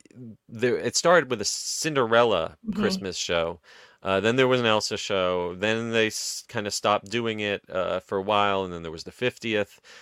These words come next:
Speaker 1: Um, so Frozen Holiday Surprise is the name of the new production, uh, but it might look a little bit like some of the old productions. Um,
Speaker 2: Yes.
Speaker 1: sure, we're gonna have, uh, much more sophisticated projection mapping, though, 'cause they've come a long way with that in just the last few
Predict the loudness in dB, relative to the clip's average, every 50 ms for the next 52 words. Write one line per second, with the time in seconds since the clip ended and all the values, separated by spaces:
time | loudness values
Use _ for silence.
0 | -20 -20 -20 _ -2 2 4 4 4 2 0 -4 -4 0 2 4 6 6 4 4
1 | 2 -2 _ _ 2 4 4 4 4 2 0 -4 -4 -2 0 0 0 2 0 -2
2 | -4 -6 -8 -12 -6 -2 0 2 2 2 0 0 -4 -8 -10 -8 -8 -8 -8 -8
3 | -10 -12 -8 -6 -4 -4 -4 -4 -6 -6 -4 -4 -2 -2 -2 -4 -6 -6 -4 -4
4 | -4 -6 -6 -6 -4 0 0 -2 -2 -4 -8 -6 -6 -6 -6 -8 -10 -10 -8 -6
5 | -6 -6 -6 -6 -8 -10 -8 -8 -8 -8 -6 -8 -6 -4 -4 -4 -4 -4 -4 -4
6 | -2 -2 2 2 2 2 2 0 -2 -2 -2 -6 -10 -10 -8 -8 -8 -10 -10 -14
7 | -14 -14 -12 -12 -12 -12 -12 -16 -20 -20 -20 -20 -20 -20 -14 -10 -6 -4 -4 -4
8 | -4 -6 -8 -16 -18 -20 -20 -12 -4 4 6 6 8 8 8 6 6 4 6 4
9 | 4 4 2 0 0 2 2 2 2 2 0 -2 -2 -2 -2 -4 -6 -8 -6 -6
10 | -8 -10 -12 -12 -14 -16 -16 -12 -8 -6 -6 -6 -8 -12 -14 -8 -8 -8 -8 -8
11 | -14 -14 -12 -12 -14 -12 -12 -12 -12 -10 -10 -12 -12 -14 -14 -14 -8 -8 -8 -8
12 | -8 -8 -6 -4 -4 -4 -2 -2 -2 -4 -4 -6 -8 -8 -8 -8 -10 -10 -10 -10
13 | -10 -10 -12 -12 -10 -10 -10 -12 -12 -14 -14 -14 -14 -16 -18 -18 -18